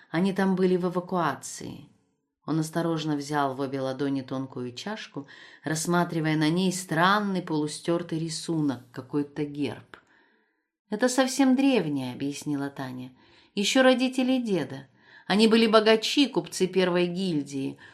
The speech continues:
но деда старшего сына прокляли и наследство лишили за то, что он стал художником. А должен был стать наследником дела. Одумались, наконец, опомнились только перед смертью в глубокой старости.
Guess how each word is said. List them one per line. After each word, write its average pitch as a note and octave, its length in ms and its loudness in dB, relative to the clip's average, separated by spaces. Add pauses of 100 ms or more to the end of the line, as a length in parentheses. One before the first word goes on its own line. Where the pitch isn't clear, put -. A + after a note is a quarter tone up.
(140)
но G3+ 200 4
деда F#4 400 8
старшего D4 580 6
сына B3+ 380 2
прокляли C4 640 4
и G3 60 2
наследство G3 540 -2
лишили E3+ 560 0
за C3+ 160 -2
то, C4 220 -2
что G3+ 180 -6
он C#3 140 -2
стал F3 260 2
художником. - 840 -6 (500)
А F3 120 2
должен C#4+ 520 8
был G3+ 160 6
стать C4+ 380 4
наследником F#3 920 0
дела. C#3+ 560 -4 (640)
Одумались, E4 600 8
наконец, A#3+ 480 2
опомнились A#3+ 600 6
только A#3 300 2
перед A3 280 0
смертью F#3 520 0
в D3+ 40 -10
глубокой F#3 440 0
старости. C#3+ 800 -4